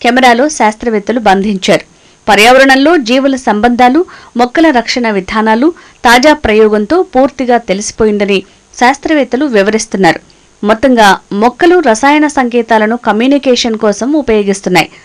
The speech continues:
మొక్కలు వివిధ రకాల అస్థిర కర్బన సమ్మేళనాలను గాలిలోకి విడుదల చేసి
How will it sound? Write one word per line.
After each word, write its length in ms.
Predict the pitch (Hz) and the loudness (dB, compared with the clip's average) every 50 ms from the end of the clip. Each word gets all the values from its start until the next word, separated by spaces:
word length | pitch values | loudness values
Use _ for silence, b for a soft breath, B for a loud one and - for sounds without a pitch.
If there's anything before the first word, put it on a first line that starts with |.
| b b b b _ _ - | b b b b _ _ -8
మొక్కలు 460 | 196 214 240 247 247 - 349 349 392 | -4 -2 -2 -2 0 0 2 2 2
వివిధ 360 | 359 302 233 226 254 277 269 | 2 2 2 2 0 0 0
రకాల 420 | 302 294 285 277 - 311 339 349 359 | 2 0 0 0 0 0 2 2 2
అస్థిర 480 | 302 220 226 226 - - 311 311 320 | 2 2 0 0 -2 -2 -2 0 0
కర్బన 480 | 311 311 - 247 233 226 220 277 285 285 | 0 0 0 0 0 2 0 0 0 -2
సమ్మేళనాలను 960 | 269 - 240 220 220 240 254 262 262 262 240 226 220 220 220 233 226 165 - - 180 | -2 -2 -2 -2 0 2 2 2 4 4 4 4 2 2 2 0 0 -2 -2 -6 -4
గాలిలోకి 580 | 180 208 208 214 254 262 254 254 233 - 233 | 0 2 2 4 4 4 2 2 2 0 -2
విడుదల 280 | 202 196 196 190 226 233 | -4 -2 -2 -2 -2 -2
చేసి 480 | 226 226 233 208 208 - 311 370 427 | -2 -2 -4 -6 -6 -4 -2 -2 -2